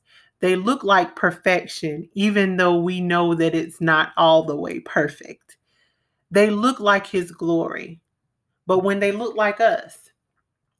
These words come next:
they look flawed because we're flawed individuals.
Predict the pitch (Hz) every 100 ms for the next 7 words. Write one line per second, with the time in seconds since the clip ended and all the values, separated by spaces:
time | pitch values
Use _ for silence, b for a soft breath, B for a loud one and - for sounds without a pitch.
0 | _ 175 190 185 214 214 - 196 156 -
1 | - - - _ _ - 185 185 208 175
2 | 170 - 170 156 156 151 139 156 143 -
3 | - -